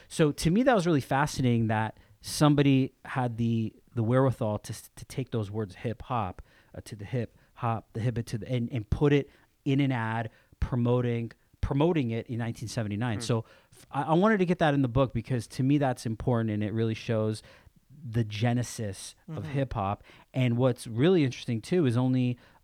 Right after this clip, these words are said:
Speaker 1: uh, about a month later, um, there was a show at the O'Keefe Center with the Fatback Band, and I mentioned that, that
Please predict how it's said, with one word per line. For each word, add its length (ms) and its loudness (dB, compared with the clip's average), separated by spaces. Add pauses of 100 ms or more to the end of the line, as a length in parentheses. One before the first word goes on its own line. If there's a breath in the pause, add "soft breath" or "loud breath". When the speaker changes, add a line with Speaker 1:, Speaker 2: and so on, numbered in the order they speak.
Speaker 1:
uh, 300 0
about 320 -2
a 40 -2
month 320 -2
later, 500 -2 (840)
um, 480 -2
there 100 -2
was 120 -4
a 40 -8
show 220 -4
at 60 -6
the 100 -4
O'Keefe 340 -6
Center 380 -6 (460 soft breath)
with 560 -6 (140)
the 60 -16
Fatback 520 -4
Band, 360 -8 (140)
and 100 -6
I 40 -4
mentioned 380 -8
that, 300 -2 (320 soft breath)
that 320 -4